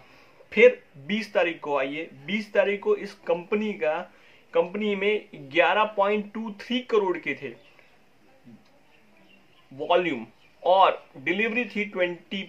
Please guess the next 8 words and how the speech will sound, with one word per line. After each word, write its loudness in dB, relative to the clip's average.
परसेंट -8
की, -14
मतलब -2
दो, 2
टू -2
पॉइंट 2
टू -4
करोड़ 2